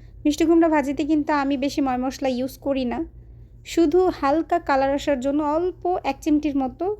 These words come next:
হলুদ দেই, আর পেঁয়াজ আর রসুন কুচি দিয়েই কিন্তু মিষ্টি কুমড়া ভাজিটা করি।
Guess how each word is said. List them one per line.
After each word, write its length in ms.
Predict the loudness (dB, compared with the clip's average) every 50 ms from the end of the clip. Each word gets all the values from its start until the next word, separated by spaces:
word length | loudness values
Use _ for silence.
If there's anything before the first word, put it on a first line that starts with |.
| 0 0
হলুদ 260 | 2 4 4 2 0
দেই, 260 | 0 -2 0 0 0 -4 -6 -14 -20 -20 -20 -20 -20 -20 -20 -20 -18
আর 280 | -12 -10 -8 -6 -6 -8 -2 0
পেঁয়াজ 420 | 2 4 4 4 4 4 4 4
আর 440 | 2 2 2 2 -2 -2 -6 -6 -8 -10 -8 -2
রসুন 360 | -2 -2 0 2 2 2 2
কুচি 260 | 0 0 0 0 0
দিয়েই 280 | 0 2 2 2 2 4
কিন্তু 240 | 2 2 2 2
মিষ্টি 240 | 0 0 0 -2 -4
কুমড়া 240 | -2 0 0 0 2
ভাজিটা 380 | 0 0 0 -2 0 0 -2 -2
করি। 340 | 0 0 0 2 2 0